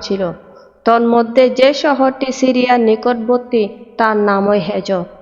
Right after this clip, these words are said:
আর যে শহরটি হেজাজের নিকটবর্তী, তার নাম ওয়াদিয়া কোরা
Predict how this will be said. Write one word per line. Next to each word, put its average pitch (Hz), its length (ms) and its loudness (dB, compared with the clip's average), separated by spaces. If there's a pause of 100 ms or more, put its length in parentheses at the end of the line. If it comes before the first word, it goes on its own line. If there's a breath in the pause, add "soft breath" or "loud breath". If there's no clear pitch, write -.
(480 soft breath)
আর 226 240 2
যে 247 180 4
শহরটি 269 560 0
হেজাজের 240 680 0 (640)
নিকটবর্তী, 233 840 0 (280)
তার 220 200 0
নাম 208 240 2 (200)
ওয়াদিয়া 214 600 2
কোরা 202 360 -4